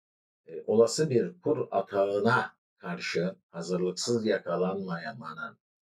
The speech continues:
e, önlemlerini alırken hem de yüksek faiz, e, ödemeli, maliyeti yüksek borçlarını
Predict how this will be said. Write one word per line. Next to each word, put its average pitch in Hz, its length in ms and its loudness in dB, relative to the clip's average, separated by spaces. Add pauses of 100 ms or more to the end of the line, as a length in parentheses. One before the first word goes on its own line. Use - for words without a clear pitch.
(340)
e, 71 40 -14 (240)
önlemlerini 117 760 8
alırken 127 720 2 (300)
hem 110 240 -4
de 113 340 4 (380)
yüksek - 540 0 (160)
faiz, 101 840 4 (420)
e, 76 40 -10 (1160)
ödemeli, 104 840 2 (640)
maliyeti 98 680 0
yüksek - 600 -2
borçlarını 104 920 2